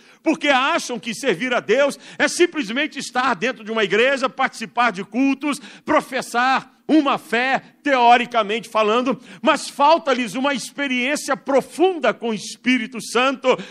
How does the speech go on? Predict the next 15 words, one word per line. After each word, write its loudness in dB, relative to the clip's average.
para 6
que -2
a 4
chama 2
de 0
Cristo 2
e 0
a 6
luz 4
de -4
Cristo -6
permaneça 0
acesa, 0
permaneça 2
brilhante, -2